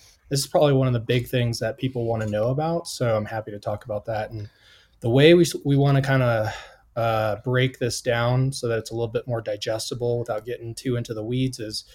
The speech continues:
you have two forms of sort of predominant sleep. And, um, this is, uh, it's as basic as it seems. Um, it's, it's, it's actually based on, um,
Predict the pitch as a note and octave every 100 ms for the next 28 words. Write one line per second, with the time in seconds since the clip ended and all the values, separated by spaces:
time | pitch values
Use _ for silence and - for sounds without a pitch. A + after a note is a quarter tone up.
0 | - _ - C3 - E3 E3 - C#3+ C#3
1 | C3 A#2 - - B2+ - A2 G#2 A2+ A2+
2 | A#2 - A2+ A2+ A2+ G#2 - _ - -
3 | _ - B2 A2+ A2 G#2+ G2+ G#2+ - -
4 | - C#3 C#3 C3+ A#2+ B2 A#2+ A#2 A2 G#2
5 | - - _ _ C3 B2 C#3 C#3+ C3+ A#2
6 | D#3+ E3+ D#3 C#3 C3 B2+ A#2 - E3 D3
7 | A#2+ A#2 A#2+ - A#2+ A2+ A#2+ A#2 - _
8 | C3 A#2+ - - _ _ _ A2 C#3 C#3
9 | - D3 B2 A#2+ A#2+ - A#2+ A2+ G#2+ A2+
10 | A#2 A2 G#2+ G#2+